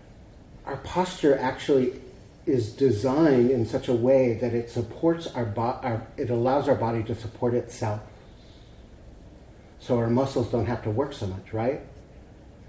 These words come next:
So we're sitting on our sitting bones. And I'm talking about sitting cross-legged here. Um, if you sit in a chair, the, the similar things happen. Like you're trying to find a posture that supports your entire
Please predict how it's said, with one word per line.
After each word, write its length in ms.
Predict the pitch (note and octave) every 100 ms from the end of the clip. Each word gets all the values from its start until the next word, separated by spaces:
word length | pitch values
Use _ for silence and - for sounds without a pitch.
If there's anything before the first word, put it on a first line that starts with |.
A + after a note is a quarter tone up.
| - - - - - - - -
So 140 | -
we're 80 | A#2
sitting 400 | - - D3 C#3+
on 100 | B2
our 80 | A#2
sitting 360 | - C#3+ B2
bones. 460 | A2+ G2+ G2+ A2 - - - - - - -
And 120 | D#3
I'm 120 | D3 C3
talking 240 | D#3 D#3+
about 180 | C#3 C3+
sitting 200 | C3 A#2
cross-legged 540 | A#2 - G#2+ G2 G2 - - - - - - - - -
here. 400 | - - F2+ B1 - - - - - - - -
Um, 380 | G#2 G2+ G#2 -
if 180 | C3+ C3
you 60 |
sit 200 | - D#3+
in 60 | D3
a 40 |
chair, 400 | - F3 D3 B2
the, 200 | A2 B2+ - -
the 320 | D3+ D#3 -
similar 460 | - F#3 F#3 D#3
things 380 | - G3 G#3 F#3
happen. 480 | A2 G#2 G#2 G2+ A2+ - - - B2
Like 160 | A#2+
you're 80 | B2
trying 240 | - D3+ D#3
to 80 |
find 300 | D3+ C3+ B2+
a 40 | A#2+
posture 440 | - F3 F3 C3
that 180 | A2 G#2+
supports 560 | A2+ - - F3+ - C3+
your 100 | A2+
entire 600 | A2 B2+ B2+ B2 A#2+